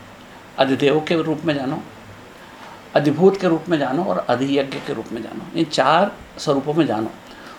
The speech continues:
ये बड़े रहस्यमय बात है। इन चार स्वरूपों में जानने के बाद सिर्फ एक ही बात हो सकती है कि संसार में हमारी आँख में भगवान के सिवा कुछ भी नहीं दिखे।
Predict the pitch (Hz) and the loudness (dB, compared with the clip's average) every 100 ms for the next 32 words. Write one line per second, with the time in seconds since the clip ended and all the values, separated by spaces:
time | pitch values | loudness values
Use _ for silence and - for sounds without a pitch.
0 | - 202 254 190 196 139 143 170 147 120 | 0 2 4 6 6 6 4 4 6 6
1 | 107 - - - - - - - - - | 4 0 -14 -20 -20 -20 -20 -20 -18 -14
2 | - 196 208 - 151 139 208 226 - 143 | 0 2 4 2 4 6 6 4 4 2
3 | 143 147 160 165 196 151 123 127 151 165 | 2 2 2 4 2 2 2 4 2 2
4 | 160 117 107 87 - - - - - - | 2 2 2 -2 -12 -20 -20 -20 -20 -20
5 | - - - - - - - - 220 220 | -20 -20 -20 -20 -18 -16 -12 2 4 4
6 | 175 165 220 180 151 151 143 139 - 117 | 4 4 6 6 6 4 -2 -4 -8 -12
7 | - - - - - - - - 175 156 | -12 -20 -20 -20 -20 -20 -8 -4 2 4
8 | 151 151 147 185 147 127 139 151 127 - | 6 6 6 4 4 4 6 4 2 0
9 | 160 101 120 143 147 143 139 139 110 117 | 0 2 2 2 0 0 0 0 0 -2
10 | 101 - - | -4 -8 -12